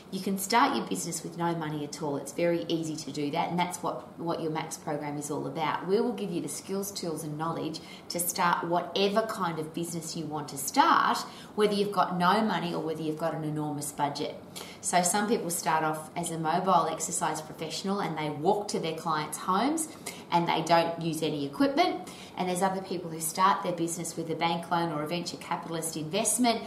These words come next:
and they have a big health club straight up and it's millions of dollars to get started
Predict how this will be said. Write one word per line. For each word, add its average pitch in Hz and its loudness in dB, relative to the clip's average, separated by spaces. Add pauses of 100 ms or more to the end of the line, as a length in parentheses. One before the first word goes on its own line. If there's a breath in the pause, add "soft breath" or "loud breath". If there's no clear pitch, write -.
(300 loud breath)
and 185 4
they 185 2
have 170 4
a 156 -4
big 170 2
health 160 -4
club 143 2
straight 151 0
up 147 0
and 151 -4
it's - -6
millions 147 -2
of 135 -10
dollars 143 -4
to 139 -6
get - -6
started 160 0